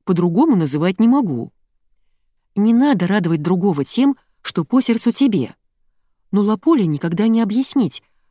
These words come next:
почему Димон не наденет рваные валенки мадам Помпадур. А вот с хакером можно попытаться провести воспитательную работу. Я посмотрела на Димона.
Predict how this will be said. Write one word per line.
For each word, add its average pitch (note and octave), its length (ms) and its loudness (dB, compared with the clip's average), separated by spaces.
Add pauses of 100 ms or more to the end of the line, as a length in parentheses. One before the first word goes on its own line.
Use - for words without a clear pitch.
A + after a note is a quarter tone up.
почему F3 320 -2
Димон G#3 400 2
не F#3+ 80 2
наденет F#3 480 0
рваные D#3 440 -2
валенки F3+ 460 -2
мадам E3+ 380 0
Помпадур. G3 600 0 (640)
А E3 80 -4
вот F#3 160 -2
с - 60 -6
хакером D3 560 -4 (400)
можно B3+ 340 2
попытаться F#3+ 540 -4
провести B3+ 420 -2
воспитательную E3 720 -2
работу. F3 540 -2 (1500)
Я C#3+ 260 -2
посмотрела F3+ 580 -2
на F#3+ 100 2
Димона. E3+ 520 -2